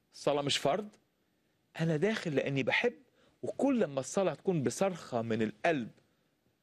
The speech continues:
بإيمان، كل لما السماء هتتهز والعرش السماء هيتهز، والله يعطيني أكثر مما أظن.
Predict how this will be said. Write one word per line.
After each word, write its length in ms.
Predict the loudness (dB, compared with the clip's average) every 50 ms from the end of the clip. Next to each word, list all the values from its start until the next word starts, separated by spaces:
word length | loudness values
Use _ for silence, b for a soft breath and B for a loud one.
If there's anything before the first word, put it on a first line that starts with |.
| _ -2
بإيمان، 680 | -2 0 2 0 2 2 2 2 2 0 -2 -2 -6 -14 _ _ _ _ _ _ _ _ _ _
كل 200 | -2 0 2 2
لما 160 | 0 -2 -4
السماء 440 | -8 -8 -2 -2 -2 0 0 -4 -6 b b b b b b
هتتهز 680 | -10 -10 -10 -12 _ -8 -4 -2 0 0 -2 -4 -2 0
والعرش 440 | 2 2 2 0 -2 -2 -2 -4 -6
السماء 320 | -2 -2 0 0 0 -4
هيتهز، 340 | 0 0 0 0 0 -4 B B B B B
والله 280 | 0 2 2 2 2 2
يعطيني 460 | 2 2 2 2 0 -2 0 0 -4
أكثر 360 | -2 -4 -6 -6 -4 -4 -4 -2
مما 300 | 0 -2 -2 -2 -4 -4
أظن. 180 | -6 -8 -10